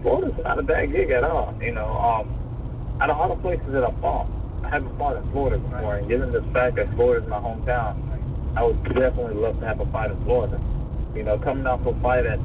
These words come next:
Madison Square Garden, and, you know, coming after, and before that I had another fight at, uh,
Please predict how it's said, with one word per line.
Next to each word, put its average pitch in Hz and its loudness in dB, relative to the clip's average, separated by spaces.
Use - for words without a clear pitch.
Madison 120 -2
Square 117 -2
Garden, 123 -2
and, - -4
you 92 -2
know, 98 0
coming 123 2
after, 117 2
and 113 -2
before 120 4
that 117 4
I 110 0
had 120 -2
another 113 -2
fight 120 0
at, 107 -4
uh, 104 -4